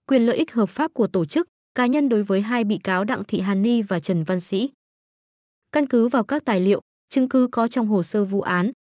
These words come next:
các kết luận giám định cũng như lời khai của các bị cáo, vị đại diện Viện Kiểm sát Nhân dân Thành phố Hồ Chí Minh đề nghị hội đồng xét xử tuyên phạt bị cáo Hàn Ni mức án từ một năm sáu tháng đến hai năm tù,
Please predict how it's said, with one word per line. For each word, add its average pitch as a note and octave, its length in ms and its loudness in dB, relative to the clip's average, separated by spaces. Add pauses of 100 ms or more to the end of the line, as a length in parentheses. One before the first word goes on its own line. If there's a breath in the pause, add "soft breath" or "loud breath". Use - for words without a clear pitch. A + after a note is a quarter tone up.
(160)
các E4+ 160 -2
kết F4 120 2
luận C4 200 2
giám F#3 220 0
định - 160 0
cũng G#3 240 -2
như B3+ 100 2
lời G3 180 2
khai G#3+ 240 -2
của F3+ 140 -2
các B3+ 180 -6
bị A#3 120 -2
cáo, E3+ 320 -2 (400)
vị B3 160 0
đại A3 180 2
diện G#3 240 0
Viện G3+ 160 0
Kiểm G3 200 0
sát D#4 200 -4
Nhân C4+ 120 0
dân B3 180 0
Thành G#3 160 0
phố G3 160 -2
Hồ A#3 80 2
Chí G#3+ 160 -2
Minh A#3 240 2
đề G#3 120 2
nghị F#3+ 180 2
hội F#3 180 -2
đồng F#3+ 200 0
xét D4+ 180 -2
xử G#3 260 0
tuyên A3 140 0
phạt G3+ 260 -2
bị F#3 120 -2
cáo F#3+ 240 0
Hàn A3+ 220 0
Ni G#3+ 140 2
mức C4+ 180 0
án G3 200 -2
từ A#3 160 0
một F3+ 220 -2
năm A3 180 0
sáu G3 220 -2
tháng G3+ 220 -2
đến G3+ 140 0
hai A#3 220 -2
năm A#3+ 180 0
tù, G#3 260 2